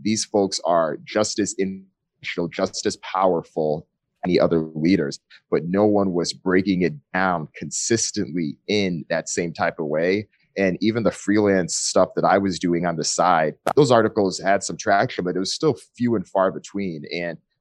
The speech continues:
in true Tyler Perry fashion, it was like, if this isn't being done,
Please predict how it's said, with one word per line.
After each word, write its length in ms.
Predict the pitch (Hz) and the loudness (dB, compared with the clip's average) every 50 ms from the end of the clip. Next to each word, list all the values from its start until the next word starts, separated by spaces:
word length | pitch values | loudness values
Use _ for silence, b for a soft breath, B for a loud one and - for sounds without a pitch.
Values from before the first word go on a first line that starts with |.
| _ | _
in 160 | 98 104 98 - | -4 -4 -4 -4
true 340 | - - - 113 107 104 | -8 -2 0 0 0 0
Tyler 340 | - - - 98 104 104 98 | -2 -2 0 2 2 2 2
Perry 240 | 92 - 110 98 92 | 0 0 0 0 0
fashion, 640 | - - 90 90 110 127 - - 82 78 78 78 - _ _ _ - | 0 0 2 2 2 0 -2 -4 -6 -6 -6 -8 -12 _ _ _ -4
it 80 | - | -2
was 180 | 95 87 90 78 | -2 -2 -2 0
like, 240 | 90 87 85 85 - _ _ _ | 0 -2 -2 -2 -6 _ _ _
if 160 | - - - | -8 -6 0
this 200 | - 110 104 - | 0 0 2 2
isn't 340 | 87 104 90 101 87 73 - | 0 0 0 0 -4 -2 0
being 300 | 98 98 95 87 87 85 | 2 2 2 2 0 -2
done, 500 | 78 - 90 104 113 95 87 80 82 | 0 2 2 4 4 2 0 -4 -8